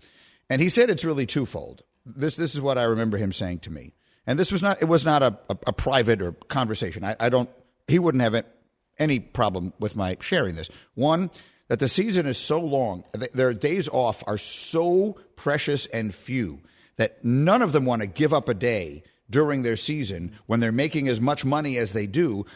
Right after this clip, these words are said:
to go shoot a commercial or anything that is work. They need a day away so badly. Go see your family, whatever it is. I mean, they basically play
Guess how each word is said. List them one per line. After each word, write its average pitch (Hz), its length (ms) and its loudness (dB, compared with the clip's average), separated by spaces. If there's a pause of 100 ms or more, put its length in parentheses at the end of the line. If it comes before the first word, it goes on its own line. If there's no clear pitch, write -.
(120)
to 135 100 -2
go 135 140 2
shoot 165 240 2
a 147 40 2
commercial 123 600 -2
or 107 140 -2
anything 160 380 -2
that 113 120 -4
is 98 100 -6
work. 113 280 -2
They 131 160 2
need 170 180 -2
a 131 80 2
day 127 200 0
away 110 440 0
so 151 420 0
badly. 110 560 -4 (240)
Go 135 140 2
see 147 220 -2
your 135 160 -2
family, 123 440 -2
whatever 135 360 0
it 151 80 -2
is. 107 120 -2
I 123 60 0
mean, 143 140 -2
they 151 80 0
basically 147 560 -2
play 131 320 -2